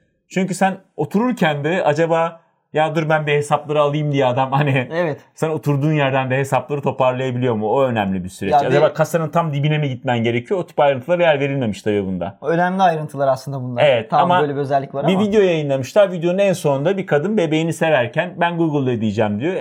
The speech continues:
Speaker 1: Hemen tezgahtar diyor ki, "Tamam." diyor, "Git." diyor. Sanki o kadar hızlı olacakmış gibi çıkıp gidiyor mağazadan. Şimdi Google şeylere çalışıyormuş. Mağazaya girdiğin anda ya da kasaya yaklaştığında suratını görüntüleyip çekip işte surat tanımayı daha önceden yapıp işlemi hızlandırmaya falan.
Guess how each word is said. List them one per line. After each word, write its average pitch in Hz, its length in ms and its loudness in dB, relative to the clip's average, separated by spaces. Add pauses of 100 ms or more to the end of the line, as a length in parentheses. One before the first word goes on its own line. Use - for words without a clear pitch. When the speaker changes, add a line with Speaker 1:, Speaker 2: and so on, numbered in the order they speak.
Speaker 1:
Hemen 156 260 0
tezgahtar 151 500 0
diyor 170 120 -4
ki, 185 80 -8
"Tamam." 151 340 0
diyor, 170 120 -2
"Git." 175 220 -4
diyor. 139 260 0
Sanki 143 280 -2
o 135 40 -6
kadar 139 200 2
hızlı 139 220 0
olacakmış 120 420 -2
gibi 190 140 -10
çıkıp - 240 -16
gidiyor 131 240 -2
mağazadan. 90 420 -4 (520)
Şimdi 190 140 0
Google 202 240 0
şeylere 190 360 0
çalışıyormuş. 135 640 -2
Mağazaya 147 360 2
girdiğin 151 440 -2
anda 127 240 0
ya 127 120 2
da 120 80 0
kasaya 131 320 0
yaklaştığında 131 540 -2
suratını 131 440 -4
görüntüleyip 117 600 -2
çekip 131 300 -6
işte - 300 -4
surat - 360 -4
tanımayı 123 380 -4
daha 131 200 2
önceden 113 240 -2
yapıp 113 300 -2
işlemi 131 340 -6
hızlandırmaya 107 600 -2
falan. 151 320 -8